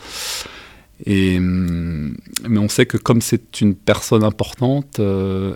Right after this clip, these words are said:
elle est, euh, potentiellement escortée par, euh, par, par des, par des adjoints, par des soldats, euh, potentiellement assez bien armés. Et donc, euh, ça nous, nous incite à,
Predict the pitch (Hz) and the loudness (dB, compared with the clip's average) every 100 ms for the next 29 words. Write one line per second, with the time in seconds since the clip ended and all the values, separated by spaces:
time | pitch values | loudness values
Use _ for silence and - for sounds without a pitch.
0 | - 98 95 95 98 110 110 101 90 90 | -4 -2 -2 0 2 2 2 0 -2 -8
1 | - 107 - - 107 104 117 123 113 - | -4 -4 -2 -4 0 2 2 2 2 2
2 | 110 - 123 135 - 104 98 92 95 92 | 2 2 0 2 0 0 0 0 -2 -6
3 | 87 90 - 87 85 87 85 85 73 80 | -8 -10 -12 -12 -10 -8 -8 -8 -8 -12
4 | - - - - - - - - _ _ | -14 -20 -18 -18 -20 -20 -20 -20 _ _
5 | 90 78 73 78 76 92 113 90 85 - | -10 -8 -8 -8 -6 -2 -2 -2 -6 -4
6 | 85 85 101 113 92 82 82 82 - _ | -4 -2 -2 0 -2 -4 -10 -12 -16 _
7 | 127 104 - - 90 95 95 - - 110 | -14 -12 -12 -12 -8 -6 -4 -4 -2 2
8 | 123 107 98 101 92 104 127 143 - 98 | 4 4 4 4 2 2 2 2 0 -2
9 | 104 107 - 92 - 90 90 85 92 87 | -2 -4 -6 -8 -8 -8 -6 -8 -8 -8
10 | - 120 - 90 87 82 | -8 -8 -8 -6 -6 -8